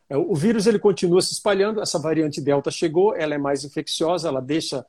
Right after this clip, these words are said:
uma carga viral mais alta nas pessoas, cerca de trezentas a mil vezes mais alta quando comparada com as variantes anteriores.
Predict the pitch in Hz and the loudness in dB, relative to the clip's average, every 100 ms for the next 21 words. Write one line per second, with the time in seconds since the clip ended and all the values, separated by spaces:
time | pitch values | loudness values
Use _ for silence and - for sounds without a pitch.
0 | _ _ 143 139 - 156 151 135 147 156 | _ _ -4 -2 4 4 4 2 4 4
1 | 151 170 151 147 165 170 139 - 139 - | 4 2 2 4 2 2 -8 -8 -10 -4
2 | 170 160 - 170 175 147 - 165 139 196 | -4 -4 -4 -4 -6 -8 -6 -4 -2 -4
3 | 202 165 156 151 170 143 156 160 139 165 | -4 -6 -4 2 2 2 0 -2 -4 -4
4 | 160 127 160 160 139 - 143 139 143 143 | -4 0 0 0 -4 -8 -6 -4 -2 2
5 | 143 147 143 123 131 131 131 139 - 127 | 2 0 -2 -6 -2 -2 0 -2 -2 -2
6 | 147 135 139 180 110 - | 0 2 4 2 0 -6